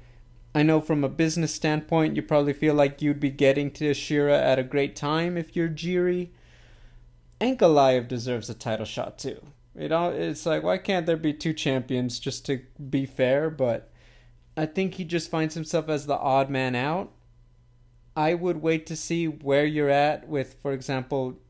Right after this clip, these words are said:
uh, Alexander Rakic, when he might come back. Um, he,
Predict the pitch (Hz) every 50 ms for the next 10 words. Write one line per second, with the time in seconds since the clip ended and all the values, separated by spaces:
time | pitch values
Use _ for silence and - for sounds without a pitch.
0 | _ - 135 127 127 127 123 - 139 131 131 127 - 147 135 123 123 117 117 127
1 | 151 160 - - 208 208 - - - - - - - - _ - - - 139 139
2 | 135 135 139 151 160 175 185 185 185 180 185 - 196 190 185 190 190 190 202 208
3 | 208 - - - - - - - - - - - _ _ _ _ _ - 151 143
4 | 139 135 131 127 123 120 120 117 - - _ _ _ _ _ _ - - - _
5 | _ - - _ - _ _ _ _ - - _ _ _ _ - _ - _ _
6 | _ - 151 143 175 190 180 180 170 165